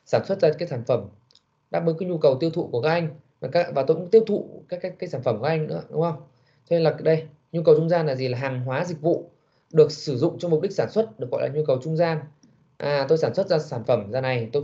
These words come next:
tôi, ờ, ờ, cung cấp cho các anh để các anh, ờ, nhằm phục vụ làm, làm tư liệu sản xuất cho các anh. Đó, thì nó là cái nhu cầu trung gian. Hàng hóa dịch vụ trong nhu cầu trung gian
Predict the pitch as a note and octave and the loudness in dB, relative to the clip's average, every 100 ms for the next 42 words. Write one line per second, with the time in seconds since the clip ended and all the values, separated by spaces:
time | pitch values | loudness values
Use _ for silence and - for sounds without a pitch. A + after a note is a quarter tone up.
0 | C#3 - C#3 C3+ C3 C3 B2+ _ _ _ | -4 -2 0 0 0 -2 -6 _ _ _
1 | - A#2+ A#2+ A#2+ A#2 D#3+ A3+ F3 E3+ D#3+ | -10 -4 -2 -2 -2 6 8 8 2 2
2 | D3 - - D3+ D3 C#3+ C#3+ C#3 - _ | -2 -8 -4 -2 -2 -2 -4 -6 -10 _
3 | _ _ _ _ B2+ B2 A#2+ B2+ - B2+ | _ _ _ _ -6 -4 -4 -6 -4 -4
4 | C3 A#2+ A#2 A#2 A#2+ A#2 D#3+ D#3+ - A2+ | -2 -4 -2 -2 -2 2 6 6 6 0
5 | F3+ E3 D3+ D3 - - _ - B2+ E3 | 0 0 0 0 -2 -12 _ -4 -2 -2
6 | - _ _ _ _ C3 D3 D3+ D3+ D3 | -8 _ _ _ _ 0 0 2 0 4
7 | B2+ D3 D3+ D#3+ D3+ - _ _ _ _ | 2 4 2 2 0 -10 _ _ _ _
8 | _ C#3 D3 E3+ D#3+ E3 F3 F3 D#3+ D3+ | _ -2 0 0 0 0 0 0 4 4
9 | D#3+ D#3+ E3 D#3+ | 4 0 2 0